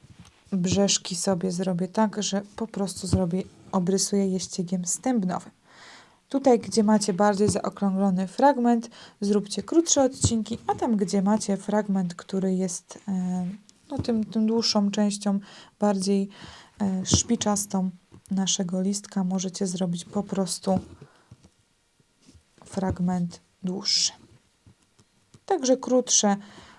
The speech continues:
na dole, tam, gdzie łączy się z płatkami, a dłuższy tam, gdzie łączy się ze szczytem. Proszę bardzo, w ten oto sposób. I tak wygląda skończony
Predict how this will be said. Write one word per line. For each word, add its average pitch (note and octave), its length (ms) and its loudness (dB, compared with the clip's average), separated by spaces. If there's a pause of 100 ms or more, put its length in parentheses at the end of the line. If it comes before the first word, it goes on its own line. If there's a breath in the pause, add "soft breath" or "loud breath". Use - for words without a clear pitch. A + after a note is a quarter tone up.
(120)
na F#3+ 180 0
dole, F#3+ 440 4 (360)
tam, G3 160 -2
gdzie G3 200 0
łączy F#3 280 -2
się - 160 -6
z - 80 -6
płatkami, D4 640 -2 (320 loud breath)
a F#4+ 120 0
dłuższy G3 680 2 (180)
tam, F#3+ 220 -2
gdzie F#3+ 220 0
łączy F3+ 300 -2
się F#3+ 180 -4
ze F#3 160 -2
szczytem. - 400 -4 (220)
Proszę G#3+ 400 0
bardzo, - 360 -10
w - 160 -20
ten A3 420 2
oto G3+ 240 -4
sposób. - 460 -8 (1700 loud breath)
I A4+ 120 -2
tak A#3+ 160 8
wygląda F#3 440 2
skończony G3 640 0